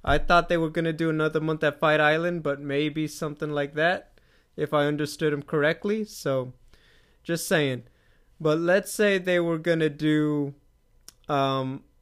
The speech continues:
Adesanya Blachowicz. They carry their own pay-per-view, no other titles. Something happens, uh, they're, Glover Teixeira's not ready,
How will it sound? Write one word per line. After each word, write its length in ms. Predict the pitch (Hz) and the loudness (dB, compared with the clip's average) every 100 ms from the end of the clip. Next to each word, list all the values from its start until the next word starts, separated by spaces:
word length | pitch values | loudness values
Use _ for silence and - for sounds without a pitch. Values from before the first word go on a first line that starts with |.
| _ | _
Adesanya 720 | 151 151 147 - 165 151 147 139 | 0 2 0 -2 0 0 0 0
Blachowicz. 800 | 139 135 156 143 147 147 - - | 0 2 2 2 2 0 -6 -2
They 120 | 156 | -2
carry 300 | 151 175 160 | 2 2 4
their 200 | 151 151 | 4 2
own 160 | 147 139 | 2 2
pay-per-view, 480 | 151 139 131 120 113 | 0 -2 -4 -4 -4
no 200 | 120 131 | -2 -2
other 140 | 127 | -2
titles. 680 | 120 123 101 - - - - _ _ _ _ _ _ _ _ | -2 -4 -4 -8 -20 -20 -20 _ _ _ _ _ _ _ _
Something 560 | - - 202 208 208 196 | -12 0 0 0 0 0
happens, 920 | 185 165 - 165 156 151 - - - _ _ _ - | 2 2 2 0 0 -4 -8 -12 -16 _ _ _ -2
uh, 560 | 131 131 127 127 123 117 _ - | 2 4 4 2 0 -4 _ -2
they're, 240 | 143 135 - _ _ _ _ 127 | -2 -2 -8 _ _ _ _ 0
Glover 300 | 165 180 170 | 4 4 2
Teixeira's 580 | - 170 180 165 160 170 | -6 -4 0 2 0 0
not 180 | 156 | 0
ready, 600 | 151 151 151 151 147 147 | 2 2 2 2 -2 -6